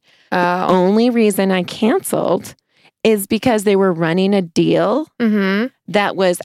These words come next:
Speaker 2: half price, but they weren't gonna give me the half price.
Speaker 1: Oh,
Speaker 2: And
Speaker 1: that's
Speaker 2: I, like,
Speaker 1: crappy.
Speaker 2: yeah, so, like, they were like, "Oh, come up on March, like, third, you're gonna owe, like,"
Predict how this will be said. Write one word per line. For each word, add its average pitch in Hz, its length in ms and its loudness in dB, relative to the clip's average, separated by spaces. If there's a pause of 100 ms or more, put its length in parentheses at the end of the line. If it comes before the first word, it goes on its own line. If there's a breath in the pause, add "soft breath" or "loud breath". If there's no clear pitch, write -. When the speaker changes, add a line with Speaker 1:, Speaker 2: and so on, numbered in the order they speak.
Speaker 2:
half - 500 -6
price, 202 720 -4 (200)
but 180 120 -4
they 190 100 0
weren't 190 220 0
gonna 180 140 0
give 160 220 -4
me 170 200 0
the 170 80 -4
half 147 320 -10
price. - 580 -6
Speaker 1:
Oh, 226 560 0 (400)
Speaker 2:
And 190 120 2
Speaker 1:
that's 202 240 0
Speaker 2:
I, - 40 0
like, 196 180 2
Speaker 1:
crappy. - 100 0
Speaker 2:
yeah, 220 200 2
so, 208 160 -2
like, 196 180 0
they 196 100 2
were 190 80 4
like, 196 220 2
"Oh, 180 260 2
come 214 220 2
up 196 200 0
on 185 380 0
March, 180 400 0
like, 165 220 0
third, 190 500 0
you're 170 280 2
gonna 170 320 0
owe, 151 280 0
like," 139 280 -2